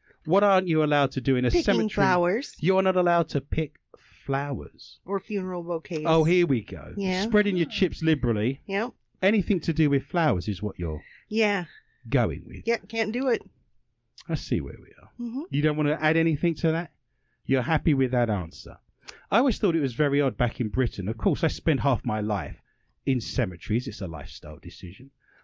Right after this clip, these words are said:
Speaker 1: I always found it very odd when I was doing my research, doing paranormal investigations,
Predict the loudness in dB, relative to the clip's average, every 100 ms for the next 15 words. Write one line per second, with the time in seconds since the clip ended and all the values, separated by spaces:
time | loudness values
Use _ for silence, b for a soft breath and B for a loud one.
0 | 0 2 2 0 0 2 2 2 2 2
1 | 2 -2 -6 -2 2 2 2 2 4 2
2 | 2 0 -2 -6 0 0 0 2 2 2
3 | -2 -6 -6 -6 -4 -6 -6 -8 -10 -10
4 | -12